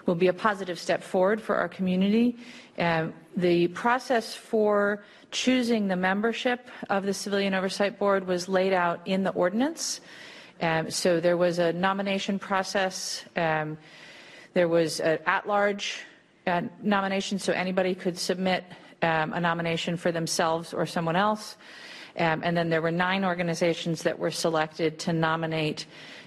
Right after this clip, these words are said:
um, three, uh, people each. The, uh, City Council President, the City Council Vice President, and myself met, um, to consider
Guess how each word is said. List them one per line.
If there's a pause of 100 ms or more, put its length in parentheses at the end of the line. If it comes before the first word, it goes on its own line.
(140)
um,
three, (400)
uh,
people
each. (520)
The,
uh,
City
Council
President,
the
City
Council
Vice
President,
and
myself
met, (600)
um,
to
consider